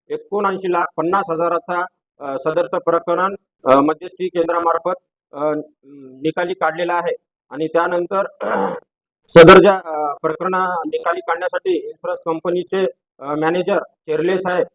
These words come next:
व नागपूरचे इंगळे साहेब यांनी सदर प्रकरणात खूप चांगल्या मोलाचं आम्हाला सहकार्य केलेलं आहे.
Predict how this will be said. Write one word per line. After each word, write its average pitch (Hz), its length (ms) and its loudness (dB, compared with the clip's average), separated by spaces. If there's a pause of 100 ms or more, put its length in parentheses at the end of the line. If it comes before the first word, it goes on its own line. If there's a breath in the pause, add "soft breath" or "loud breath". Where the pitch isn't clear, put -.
(240)
व 160 180 0
नागपूरचे 180 840 -4 (180)
इंगळे 185 260 -2
साहेब 185 200 0 (300)
यांनी 190 360 0
सदर 165 260 0
प्रकरणात 170 420 -2 (440)
खूप 190 220 -8
चांगल्या 180 420 0
मोलाचं 170 520 0
आम्हाला 165 320 0
सहकार्य 165 420 -2
केलेलं 170 280 0
आहे. 175 160 0